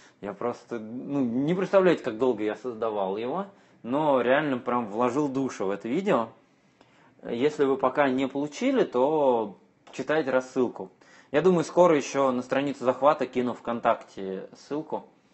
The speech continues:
Вот, но курс получился вообще супер. Бесплатный курс о том, как больше продавать на вебинарах. И к чему я вам сейчас это говорю? А,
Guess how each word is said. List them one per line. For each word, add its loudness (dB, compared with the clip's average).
Вот, -4
но -4
курс -6
получился -8
вообще -8
супер. -8
Бесплатный 0
курс -2
о -10
том, -4
как -4
больше -2
продавать 0
на -4
вебинарах. -6
И -2
к -14
чему 2
я 4
вам 0
сейчас -4
это -6
говорю? 2
А, 2